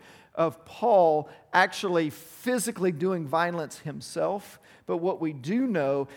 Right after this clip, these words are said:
it says that he went with letters from the high priest to arrest, with the authority to arrest Christians and have them put to death. So even if he wasn't the one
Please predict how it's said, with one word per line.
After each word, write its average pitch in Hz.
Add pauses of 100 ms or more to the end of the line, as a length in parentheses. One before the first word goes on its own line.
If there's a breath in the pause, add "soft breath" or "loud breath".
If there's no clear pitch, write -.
(120 loud breath)
it 165
says 185
that 147
he 165
went 170
with 147
letters 160
from 165
the 147
high 160
priest 170 (280 loud breath)
to 185
arrest, 160
with 151
the 143
authority 160
to 147
arrest 151
Christians 156
and 131
have 147
them 143
put 147
to 143
death. 139 (160 loud breath)
So -
even 254
if 175
he 233
wasn't 196
the 160
one 170